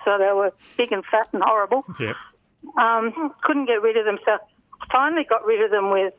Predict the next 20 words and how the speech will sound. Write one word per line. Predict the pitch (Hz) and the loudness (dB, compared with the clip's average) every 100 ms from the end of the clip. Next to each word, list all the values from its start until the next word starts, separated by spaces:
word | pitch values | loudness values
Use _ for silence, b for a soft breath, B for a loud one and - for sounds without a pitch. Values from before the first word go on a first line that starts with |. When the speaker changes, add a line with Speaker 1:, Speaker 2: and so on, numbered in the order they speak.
| 220 | 0
Speaker 1:
um, | 208 202 196 - - _ _ _ _ _ _ _ _ _ _ _ - | 2 2 -2 -10 -20 _ _ _ _ _ _ _ _ _ _ _ -4
water, | 214 226 226 226 | 0 2 2 0
with, | 202 214 - - - | 0 -2 -2 -20 -4
uh, | 214 208 - - - - | 0 0 -4 -14 -12 -2
soapy | 247 233 220 | -2 0 0
water. | 196 214 190 - - - | 2 2 0 -4 -12 -2
Speaker 2:
Oh, | 147 | 0
and | 113 | 0
just | 117 - | -4 -2
drove | 127 120 | 0 0
them | 104 | -4
back | 95 107 | -4 -2
up | 107 - | -2 -6
to | 95 | -10
the | 80 | -12
surface, | - 110 117 113 | -6 -4 -4 -8
did | - 90 | -8 -8
you? | 95 135 _ _ _ _ _ _ - | -6 -8 _ _ _ _ _ _ -2
Speaker 1:
I | 247 220 | 0 0
guess | 180 226 | 0 -2